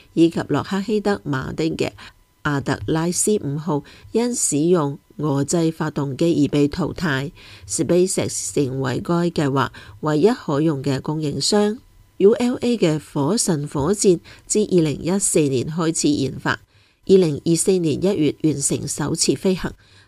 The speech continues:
但第二次發射因助推器異常延遲認證。今年二月，U L A確認問題來自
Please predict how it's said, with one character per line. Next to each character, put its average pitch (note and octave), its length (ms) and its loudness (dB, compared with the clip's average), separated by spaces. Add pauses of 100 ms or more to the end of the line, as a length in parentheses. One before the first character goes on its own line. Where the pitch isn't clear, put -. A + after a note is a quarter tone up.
但 E3+ 260 0
第 E3+ 80 -2
二 D3+ 240 -2
次 F3+ 160 4
發 E3+ 240 -2
射 D#3 180 2
因 G#3 360 2
助 C#3+ 180 0
推 F#3+ 260 0
器 F3 240 2
異 C#3+ 280 -2
常 C3+ 120 -2 (100)
延 C3 200 -2
遲 - 120 -2
認 C3+ 300 0
證。 C#3+ 280 0 (340)
今 A#3 180 -4
年 F#3+ 220 2
二 - 60 -4 (120)
月 C3 160 4 (280)
，U F3 140 4
L G3+ 180 2
A F#3+ 180 2
確 F3+ 240 -2
認 C3+ 300 -4
問 C3+ 180 -2
題 D#3+ 220 -4
來 B2+ 160 -2
自 C3 280 0